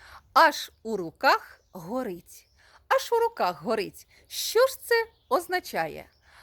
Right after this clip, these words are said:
А означає це працювати. Працювати дуже швидко, працювати натхненно, працювати залюбки. І, до речі,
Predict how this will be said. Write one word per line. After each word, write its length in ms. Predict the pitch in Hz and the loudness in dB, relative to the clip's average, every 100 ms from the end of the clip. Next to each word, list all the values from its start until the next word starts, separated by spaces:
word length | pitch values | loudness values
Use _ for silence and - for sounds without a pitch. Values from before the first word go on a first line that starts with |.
| - _ _ | -20 _ _
А 100 | 208 | -2
означає 640 | 208 214 180 208 - 415 359 | -2 -2 -6 -6 0 0 0
це 300 | - 170 151 _ - | -4 -8 -8 _ -6
працювати. 840 | 349 - 370 247 175 156 165 - - - - | -4 -4 -8 -8 -10 -10 -14 -18 -20 -16 0
Працювати 600 | 302 349 381 427 453 415 | 0 2 2 2 2 0
дуже 280 | 381 403 403 | 0 -2 -4
швидко, 680 | - 226 285 - - - - - - | -8 -4 -4 -4 -10 -10 -10 -20 -6
працювати 680 | 247 262 - 302 330 311 254 | 0 0 0 2 2 0 -6
натхненно, 1000 | 208 208 202 - 175 214 403 320 180 139 _ _ - | -2 -2 -4 -8 -4 0 0 0 -4 -6 _ _ -4
працювати 1040 | 226 226 - 190 151 214 415 - 339 339 - - | 2 2 2 -10 0 4 4 2 -6 -6 -10 -18
залюбки. 960 | 170 185 214 214 _ - - 196 151 151 _ _ _ _ _ _ | -10 -6 -4 -6 _ -20 -12 -10 -10 -14 _ _ _ _ _ _
І, 100 | 208 | -8
до 140 | 208 370 | -2 2
речі, 480 | 427 330 - 156 | 2 0 -6 -14